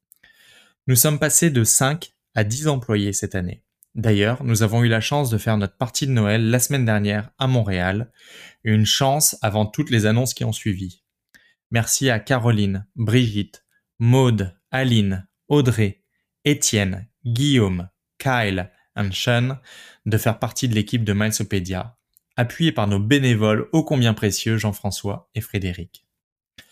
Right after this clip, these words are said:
Notre groupe Facebook a grossi de soixante pour cent en un an, et il y a eu plus de trois mille cinq cents publications dans le groupe cette année, soit une moyenne de dix par jour.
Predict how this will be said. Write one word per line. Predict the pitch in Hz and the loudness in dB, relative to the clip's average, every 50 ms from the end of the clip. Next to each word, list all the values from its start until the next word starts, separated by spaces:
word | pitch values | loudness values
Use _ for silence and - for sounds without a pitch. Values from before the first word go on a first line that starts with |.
| _ _ _ _ _ _ _ _ _ _ _ | _ _ _ _ _ _ _ _ _ _ _
Notre | 123 120 113 - 135 131 | 0 0 0 2 2 4
groupe | 123 135 143 143 | 4 4 2 2
Facebook | - - 139 120 117 117 117 120 120 - - - - - | 2 2 2 4 4 4 2 2 0 -2 -8 -18 -10 -6
a | - 110 | -4 -4
grossi | 101 107 104 117 113 - - 143 | -2 0 2 2 2 2 0 0
de | 123 110 | 0 0
soixante | 101 - - 139 - 139 135 123 117 | 0 0 0 0 0 0 0 -2 -2
pour | 120 107 - | -4 -4 -2
cent | - 123 117 113 | -2 0 2 2
en | 110 107 | 2 2
un | 104 104 101 98 | 2 0 0 -2
an, | 92 - - - _ _ _ _ _ - | -4 -6 -10 -16 _ _ _ _ _ -2
et | 120 113 | 0 2
il | 113 | 4
y | 117 | 4
a | 123 127 | 6 6
eu | 131 143 135 - | 4 4 2 -2
plus | - - 170 165 | -4 -2 0 2
de | 135 127 113 | 2 2 0
trois | - - - - - 147 147 147 | 0 -4 -8 -4 -2 0 0 0
mille | 143 143 147 156 151 143 | 0 -2 -2 -2 -2 -2
cinq | 127 - - 139 127 123 | -2 -2 0 0 0 0
cents | 120 - - 139 127 120 | 0 0 0 0 -2 -4
publications | 120 - - 170 151 143 151 151 143 - 131 120 113 - - 117 110 110 117 - - | -6 -2 0 0 0 2 0 -2 0 0 0 0 0 0 -2 -4 -4 -4 -6 -8 -6
dans | 113 113 113 | -2 2 4
le | 117 117 110 | 4 4 2
groupe | 107 101 101 107 - - _ _ | 0 -2 -6 -8 -8 -12 _ _
cette | _ - - - 135 123 | _ -2 0 0 0 2
année, | 127 113 98 92 87 - - _ _ - - _ _ | 2 0 0 0 -2 -6 -10 _ _ -20 -20 _ _
soit | - - - 131 127 | -4 0 2 2 2
une | 123 117 | 4 4
moyenne | 113 113 117 117 117 127 135 127 107 | 4 4 4 4 2 2 0 0 -2
de | 98 | -2
dix | 92 95 101 113 117 - | -4 -4 -6 -6 -6 -6
par | - - 95 - | -6 -6 -6 -6
jour. | - 95 92 98 95 - - - _ _ | -10 -10 -10 -10 -10 -10 -12 -20 _ _